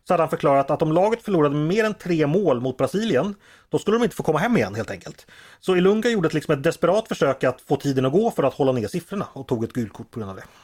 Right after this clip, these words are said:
Och det lyckades, för Zaire förlorade bara med tre noll och laget fick, fick komma tillbaka. Eh, men det gick inte så bra för spelarna sen, de flesta dog senare i fattigdom.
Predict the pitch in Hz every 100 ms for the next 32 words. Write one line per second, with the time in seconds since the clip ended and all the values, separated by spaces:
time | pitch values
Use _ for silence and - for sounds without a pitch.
0 | - - 220 - 208 190 226 143 156 151
1 | - 151 170 202 165 214 220 143 127 123
2 | 113 104 117 107 120 104 110 - - _
3 | - _ 180 - 123 117 104 95 135 -
4 | - - - _ - 131 127 127 120 123
5 | 139 135 131 127 - 120 107 113 120 110
6 | 110 107 101 101 107 - 101 95 - _
7 | _ 104 98 - - 104